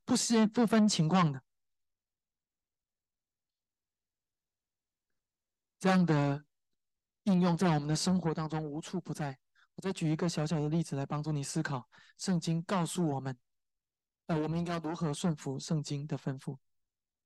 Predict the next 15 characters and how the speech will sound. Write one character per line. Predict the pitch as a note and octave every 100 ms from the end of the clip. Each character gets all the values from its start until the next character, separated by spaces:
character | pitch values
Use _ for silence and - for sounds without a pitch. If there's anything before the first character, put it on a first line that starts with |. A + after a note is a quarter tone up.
| _ _
圣 | - C#4+
经 | C#4+
告 | C#4
诉 | A#3+
我 | G3
们， | E3 D#3+ - _ _ _ _
丈 | A#3+ G#3
夫 | - G3 G3+
要 | G#3 E3+
爱 | - G3 E3+
妻 | - F3
子， | - D3 - _ _ _ _
为 | F3+
妻 | E3 F3
子， | D#3+ C3+